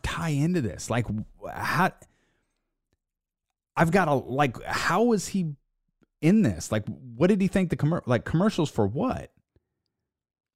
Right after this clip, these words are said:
And why is this money being funneled to him if he didn't, i-, if, if he didn't make these appearances, if he didn't do these autograph signings, if he, like, why, why is he making an appearance for him?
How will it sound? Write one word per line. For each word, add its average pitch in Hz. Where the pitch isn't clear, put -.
And 147
why 147
is 180
this 151
money 147
being 127
funneled 185
to 113
him 101
if 107
he 120
didn't, 117
i-, 131
if, 123
if -
he 143
didn't 127
make 123
these 113
appearances, 131
if 110
he 120
didn't 113
do 110
these 104
autograph 120
signings, 123
if 104
he, 135
like, 117
why, 123
why 135
is 175
he 160
making 151
an 123
appearance 196
for 62
him? -